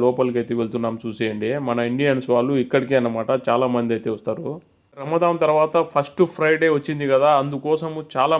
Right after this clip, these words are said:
మంది అయితే వచ్చారు ఈరోజు. చూస్తున్నారు కదా పబ్లిక్ ఎలా ఉందో. ఇప్పుడు ఈ పబ్లిక్ చూస్తున్నారు కదా, ఈ పబ్లిక్ చాలా ఎక్కువ అయ్యే అవకాశమే ఉంది కానీ తక్కువ అయ్యే అవకాశం అయితే లేదు. ఎందుకంటే సాయంత్రం అయితే అవుతుంది కదా, చాలామంది ఈ టైంకే చాలామంది వస్తారు.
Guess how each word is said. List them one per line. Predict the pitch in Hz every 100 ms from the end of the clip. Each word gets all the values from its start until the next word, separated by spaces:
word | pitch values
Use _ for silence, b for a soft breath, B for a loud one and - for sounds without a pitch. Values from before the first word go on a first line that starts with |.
| 147
మంది | 143 139
అయితే | 135 123
వచ్చారు | 131 123 120
ఈరోజు. | 113 120 113 131 170 - _ _ _ -
చూస్తున్నారు | 165 170 185 165 151
కదా | 147 160 151
పబ్లిక్ | 139 160 156 143
ఎలా | 143 143 139
ఉందో. | 135 151 147
ఇప్పుడు | 139 143 135
ఈ | -
పబ్లిక్ | 127 151 165 156 143
చూస్తున్నారు | 139 143 131 127
కదా, | 135 139
ఈ | 127 127
పబ్లిక్ | 127 156 147 -
చాలా | 131 147 135 123
ఎక్కువ | - 156
అయ్యే | 143 139 131
అవకాశమే | 123 139 139 135 127
ఉంది | 123 123
కానీ | 123 135 -
తక్కువ | 120 - 143
అయ్యే | 135 127
అవకాశం | 117 131 131 120 120
అయితే | 123 113
లేదు. | 117 127 120
ఎందుకంటే | 135 131 123 131 -
సాయంత్రం | 117 139 151 147 131
అయితే | 131 127
అవుతుంది | 120 135 120 113
కదా, | 117 135 123
చాలామంది | 120 135 127 131 139 123
ఈ | 123 127
టైంకే | 131 135 131 117 -
చాలామంది | 117 131 123 117 110
వస్తారు. | - 196 131